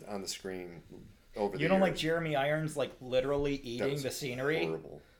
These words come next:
Speaker 2: Like, literally eating it.
Speaker 1: That's almost as bad as Ben Kingsley in the Blood Rain movie.
Speaker 2: Oh my God, I forgot
Speaker 1: Which
Speaker 2: about that.
Speaker 1: him and Michael Madsen and Michelle Ra-, it's like, dude, <laughs> what are these people doing? It was so
Speaker 2: Why are
Speaker 1: bad.
Speaker 2: you in this
Speaker 1: They were
Speaker 2: movie?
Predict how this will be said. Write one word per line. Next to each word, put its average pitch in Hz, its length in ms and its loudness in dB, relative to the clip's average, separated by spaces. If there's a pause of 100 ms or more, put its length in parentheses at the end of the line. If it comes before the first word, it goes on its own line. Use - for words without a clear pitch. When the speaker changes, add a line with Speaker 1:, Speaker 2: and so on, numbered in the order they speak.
(180)
Speaker 2:
Like, 123 120 -10 (100)
literally 170 420 4
eating 127 320 0
it. 90 120 -14 (240)
Speaker 1:
That's 135 440 6 (340)
almost 165 480 6
as 143 140 2
bad 117 520 6
as - 180 -4
Ben 113 360 0
Kingsley 110 600 -4
in 101 100 -2
the 92 60 -6
Blood 98 320 -4
Rain 113 260 -4
movie. 131 420 0
Speaker 2:
Oh 104 80 -6
my 117 200 -8
God, 123 160 -6 (120)
I 113 60 -8
forgot - 40 -14
Speaker 1:
Which 127 420 6
Speaker 2:
about 117 240 -2
that. 117 360 -4
Speaker 1:
him 151 440 6
and 127 300 4
Michael 131 360 4
Madsen 135 920 6
and 117 100 0
Michelle 131 320 6
Ra-, 131 160 6
it's 123 240 2
like, 123 220 6
dude, 131 420 2
<laughs> - 40 -14
what 139 200 0
are 135 60 0
these 107 180 -8
people 117 320 -8
doing? 110 340 -6
It 113 80 -10
was 123 140 -10
so 120 160 -4
Speaker 2:
Why 135 200 2
are 135 100 2
Speaker 1:
bad. 123 100 0
Speaker 2:
you 120 120 -4
in 120 120 -2
this 113 80 -2
Speaker 1:
They 165 120 12
were 165 100 8
Speaker 2:
movie? 160 280 12